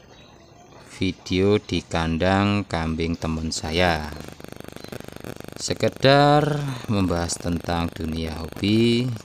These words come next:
Jikalau kita teliti dan kreatif, saya yakin semua hobi pasti bisa menghasilkan, seperti halnya saya ini ya, teman-teman. Melainkan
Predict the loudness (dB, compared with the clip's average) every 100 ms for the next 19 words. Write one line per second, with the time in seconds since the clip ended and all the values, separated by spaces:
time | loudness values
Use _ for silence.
0 | -8 -8 -6 -6 -6 -8 -4 -2 4 6
1 | 6 4 -2 -8 -14 -16 -16 -14 -16 -16
2 | -2 4 4 4 2 0 2 0 0 0
3 | 2 2 0 -2 -2 -4 -6 -4 -2 -4
4 | -2 -4 -2 -4 -4 -2 0 2 2 0
5 | -4 -6 -8 -8 -8 -2 0 0 -2 -4
6 | -4 -6 -6 -6 -6 -4 -4 -6 -6 -4
7 | 4 4 4 -6 -10 -8 -8 -8 -8 -6
8 | -6 -4 -4 -2 -2 0 2 0 -2 -8
9 | -4 -2 -2 -4 -16 -20 -20 -20 -20 -20
10 | -20 -20 -16 -6 -4 0 0 4 6 8
11 | 8 6